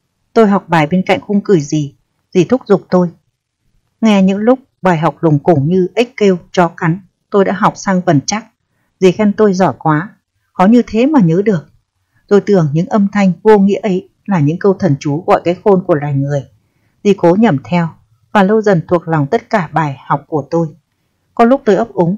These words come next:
dì lại nhắc cho tôi đọc nữa. Lại đến lượt tôi phục dì. Khi bài tôi đã thuộc,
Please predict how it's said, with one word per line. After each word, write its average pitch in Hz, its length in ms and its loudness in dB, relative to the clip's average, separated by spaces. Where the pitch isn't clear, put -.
dì 190 140 2
lại 143 160 -4
nhắc 202 200 -4
cho 196 120 -2
tôi 185 200 -2
đọc 165 220 -8
nữa. 139 220 -6
Lại 214 200 0
đến 190 200 -2
lượt 190 200 0
tôi 196 220 0
phục 156 200 -2
dì. 151 320 -4
Khi 247 140 -2
bài 175 260 0
tôi 190 160 2
đã 170 180 -4
thuộc, 190 300 -2